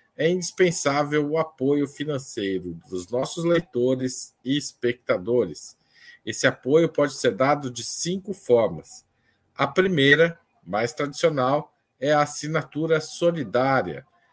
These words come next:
Através de uma contribuição mensal ou anual, você escolhe no endereço w w w opera mundi ponto com ponto b r barra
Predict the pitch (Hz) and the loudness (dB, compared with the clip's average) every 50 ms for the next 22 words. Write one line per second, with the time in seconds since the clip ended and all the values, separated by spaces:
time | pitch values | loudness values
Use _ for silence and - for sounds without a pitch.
0 | _ _ _ _ _ _ _ _ - 120 120 - 131 127 113 110 120 131 131 135 | _ _ _ _ _ _ _ _ -6 -6 -2 0 0 0 0 2 2 2 4 4
1 | 131 123 - - - - 95 101 110 117 120 120 117 107 101 - - 120 117 - | 2 0 -4 -6 -10 -10 -10 -10 -8 -6 -4 -4 -4 -4 -6 -6 -6 -6 -4 -4
2 | 123 104 98 110 101 - - - 131 123 117 117 135 147 131 135 - - 117 117 | -6 -6 -6 -8 -8 -6 -2 0 0 0 0 0 -2 -4 -4 -4 -4 -4 -4 -2
3 | 143 170 165 143 117 104 104 110 120 131 139 139 135 110 101 107 120 139 151 131 | 0 2 2 2 2 0 0 0 2 2 2 2 0 -2 -2 -2 0 0 0 -2
4 | 98 95 101 - - 135 135 131 - - - 120 127 135 143 143 139 143 151 160 | -2 -6 -8 -8 -6 -6 -6 -6 -6 -4 -2 0 0 0 0 -2 -4 -4 -4 -6
5 | 165 160 151 131 113 113 123 139 139 - - 139 135 - _ _ _ _ _ _ | -4 -2 -2 -2 0 0 -2 -2 -2 -4 -8 -8 -10 -10 _ _ _ _ _ _
6 | - 104 131 151 165 165 160 156 147 151 135 120 113 98 90 98 104 117 127 120 | -2 2 4 4 4 2 -2 -2 0 0 -2 -2 -4 -6 -4 -4 -2 -2 -2 -2
7 | 123 117 123 117 - - 120 131 135 139 151 151 151 131 113 117 120 123 117 113 | -2 -2 -2 -2 -2 -2 -2 -2 0 0 -2 -2 -2 -4 -4 -4 -6 -6 -6 -8
8 | 120 120 - - 160 160 - 135 - _ 104 104 107 107 107 104 - _ 139 147 | -10 -10 -6 -6 -6 -6 -6 -12 -18 _ -8 -6 -6 -6 -8 -12 -10 _ -6 -6
9 | 147 - 135 - 110 95 95 98 104 107 107 110 104 85 - 87 92 110 113 117 | -6 -8 -8 -6 -4 -4 -2 -2 -2 -2 -4 -6 -10 -12 -12 -8 -6 -4 -2 -2
10 | 120 - - 113 - | -4 -4 -6 -12 -12